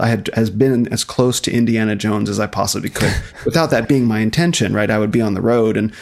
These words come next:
Speaker 1: an opportunity would present itself. Like, "Okay, I'll go do that thing." Right? So then I came back to the United States. I went through this experience with New Zealand with my, with my girlfriend, um, and she had, she had four daughters who I lived, loved and still love very deeply, but we were on, we were on different life paths.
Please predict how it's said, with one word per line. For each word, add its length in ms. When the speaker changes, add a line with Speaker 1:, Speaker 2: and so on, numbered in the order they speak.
Speaker 1:
an 120
opportunity 560
would 140
present 360
itself. 400
Like, 300
"Okay, 320
I'll 60
go 120
do 140
that 220
thing." 260
Right? 280
So 140
then 140
I 80
came 260
back 280
to 60
the 80
United 300
States. 560
I 60
went 180
through 140
this 180
experience 640
with 160
New 80
Zealand 320
with 160
my, 240
with 160
my 140
girlfriend, 640
um, 240
and 100
she 140
had, 260
she 140
had 160
four 220
daughters 400
who 100
I 60
lived, 320
loved 320
and 120
still 220
love 240
very 180
deeply, 520
but 80
we 120
were 140
on, 220
we 160
were 120
on 140
different 300
life 240
paths. 400